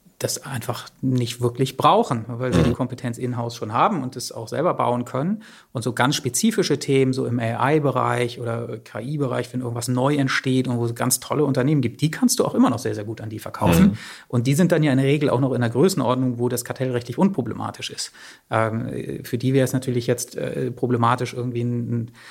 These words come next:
Speaker 1: ein, äh, ein Unternehmen, Milliardenunternehmen zu kaufen. Das ist kartellrechtlich, äh, schwierig. Ähm,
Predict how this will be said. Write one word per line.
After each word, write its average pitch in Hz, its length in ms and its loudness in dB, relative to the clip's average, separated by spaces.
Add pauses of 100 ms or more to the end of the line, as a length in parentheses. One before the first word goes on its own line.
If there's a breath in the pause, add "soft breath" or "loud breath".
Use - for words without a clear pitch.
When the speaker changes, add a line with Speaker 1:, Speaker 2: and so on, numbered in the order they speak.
(220 loud breath)
Speaker 1:
ein, - 40 -6
äh, - 200 -6
ein 123 520 -2
Unternehmen, 127 840 2
Milliardenunternehmen 135 760 2
zu - 120 -12
kaufen. - 400 -12
Das 139 160 0
ist 160 100 -6
kartellrechtlich, 135 840 -2
äh, 143 200 -8
schwierig. - 560 0
Ähm, 120 220 -4